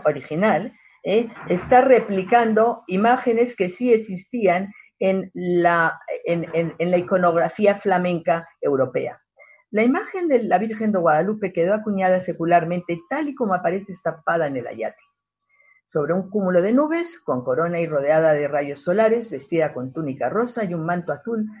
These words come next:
decorado con estrellas que le cubre la cabeza. Muy bien. Su tez morena se asocia al natural de la Nueva España,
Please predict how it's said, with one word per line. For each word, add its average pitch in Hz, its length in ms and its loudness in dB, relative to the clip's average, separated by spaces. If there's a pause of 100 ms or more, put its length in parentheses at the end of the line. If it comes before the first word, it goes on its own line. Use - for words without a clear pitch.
(120)
decorado 175 460 0
con 214 140 0
estrellas 165 540 -6
que 143 100 -6
le 131 180 -6
cubre 165 300 -4
la 107 120 -10
cabeza. - 300 -20 (260)
Muy 262 140 -2
bien. 202 320 -6 (400)
Su 180 160 -4
tez 202 160 -2
morena 233 640 2 (100)
se - 200 -8
asocia 190 600 -4 (300)
al 147 160 -6
natural 151 600 -4
de 127 120 -8
la 117 120 -8
Nueva 110 180 -14
España, - 580 -6